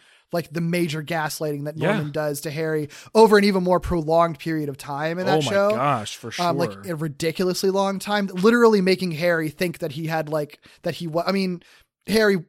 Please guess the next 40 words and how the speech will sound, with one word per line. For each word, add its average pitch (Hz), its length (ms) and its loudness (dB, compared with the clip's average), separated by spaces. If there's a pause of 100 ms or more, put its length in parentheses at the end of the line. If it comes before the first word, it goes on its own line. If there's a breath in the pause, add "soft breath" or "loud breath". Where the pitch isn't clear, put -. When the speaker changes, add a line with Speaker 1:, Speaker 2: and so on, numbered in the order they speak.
(120)
Speaker 1:
was 160 400 0
addicted 151 360 -8
to 151 120 -8
a 143 40 -6
drug 139 300 -8
in 139 100 -10
that 139 140 -14
case, 135 320 -14
but, 160 200 -6
like, 160 160 -4
making 170 280 -4
him 160 200 -6
the 165 160 -2
effects, - 480 -4 (260 loud breath)
making, 196 420 2
like, 175 240 -2
him 175 160 -2 (260)
convincing 170 500 -4
him 160 160 -6
that 151 100 -8
the 156 100 -6
effects 143 300 -10
of 151 100 -10
it 147 100 -10
were 147 140 -8
wildly 147 460 -6
different 143 300 -10
Speaker 2:
Yeah. 214 240 -4 (160 loud breath)
Speaker 1:
than 165 80 -6
they 170 80 -2
actually 170 300 -4
were, 170 340 2
and, 160 160 -6
like, 160 260 -8
s-, - 140 -10
having 185 300 0
to 175 100 -6
live 175 300 -2
with 170 160 -2
that 165 280 -2